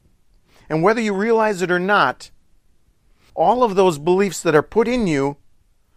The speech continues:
were consciously allowed to become truth by you. Now, the sad part is that all happened at a very young age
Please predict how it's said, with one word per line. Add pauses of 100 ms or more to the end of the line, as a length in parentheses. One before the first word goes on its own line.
(220)
were
consciously (420)
allowed (240)
to
become
truth (1160)
by
you. (2750)
Now,
the
sad
part (180)
is (220)
that
all
happened (180)
at
a
very
young
age